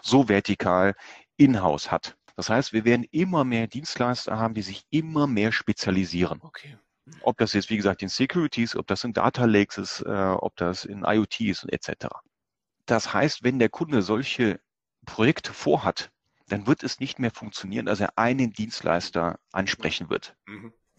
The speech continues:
Speaker 1: der ihm eben die Domain registriert und den
Speaker 2: Ja.
Speaker 1: Shop installiert und vierundzwanzig sieben darauf aufpasst, ja, wie in der klassischen Welt. Das kann gar nicht mehr funktionieren, aufgrund, äh,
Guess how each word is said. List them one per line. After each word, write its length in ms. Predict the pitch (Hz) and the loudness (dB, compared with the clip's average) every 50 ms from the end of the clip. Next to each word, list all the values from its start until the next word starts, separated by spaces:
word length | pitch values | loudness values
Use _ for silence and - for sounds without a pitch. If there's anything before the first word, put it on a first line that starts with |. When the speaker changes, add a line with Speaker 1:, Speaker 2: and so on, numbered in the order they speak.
| _ _ _ _ _ _ - | _ _ _ _ _ _ 6
Speaker 1:
der 100 | 120 131 | 6 6
ihm 220 | 117 127 113 113 | 8 6 6 6
eben 160 | 107 120 120 | 6 4 4
die 100 | 107 107 | 2 0
Domain 300 | - 107 104 120 160 175 | 0 2 2 4 4 4
registriert 600 | 160 143 143 123 131 127 - - - 120 123 120 - | 4 4 2 2 0 -2 -4 -2 2 2 2 2 2
und 120 | 107 95 | -2 -6
den 80 | 98 92 | -4 -2
Speaker 2:
Ja. 80 | 101 | 0
Speaker 1:
Shop 140 | - - - | -2 -2 -2
installiert 640 | - 127 123 - - 107 - 113 113 110 110 107 - | -4 -8 -8 -4 -2 -2 -2 2 4 6 6 4 4
und 160 | - 131 113 | -2 -6 -4
vierundzwanzig 380 | - - 107 - 101 90 90 85 | -4 -4 -4 -4 -4 -6 -6 -8
sieben 160 | 87 98 85 | -8 -6 -2
darauf 200 | 85 82 76 - | -2 -2 -2 0
aufpasst, 480 | - 62 - _ - - - - - - | -2 -2 -2 _ -6 -10 -10 -6 -2 -2
ja, 120 | 110 110 | -2 0
wie 40 | 95 | 0
in 60 | 85 | -2
der 80 | 82 - | -4 -4
klassischen 360 | - - - - - - - | -4 -6 -6 -8 -12 -10 -10
Welt. 140 | - - - - - - - - - | -10 -10 -10 -12 -14 -14 -16 -6 -4
Das 240 | - 104 - - - | -4 -4 -4 -4 -2
kann 260 | - 131 127 135 110 | -2 -2 -2 -2 -2
gar 160 | - 78 71 | -2 -4 -4
nicht 220 | 71 69 - - - | -4 -10 -14 -12 -12
mehr 120 | - - | -12 -12
funktionieren, 540 | - - - - - - - - 80 98 110 - - - - - - | -12 -16 -16 -12 -12 -12 -8 -4 -4 -4 -4 -6 -10 -14 -14 -8 -4
aufgrund, 640 | - 95 - - - 113 123 127 - - - - - | -4 -4 -4 -2 -2 -2 0 0 -2 -6 -8 -10 -10
äh, 220 | - 98 101 98 | -10 -8 -8 -8